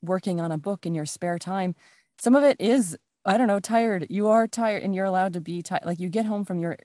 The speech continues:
eight or ten hours of work at your other normal job,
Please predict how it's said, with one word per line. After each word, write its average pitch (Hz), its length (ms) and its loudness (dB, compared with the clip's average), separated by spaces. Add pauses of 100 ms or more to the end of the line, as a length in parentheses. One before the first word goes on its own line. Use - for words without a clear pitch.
(140)
eight 175 280 -6
or 170 100 -4
ten 175 240 -4
hours 175 320 0
of 147 240 -10
work 165 280 -4
at 170 80 -8
your 151 240 -4
other 170 360 -4
normal 165 400 -2
job, 160 320 -6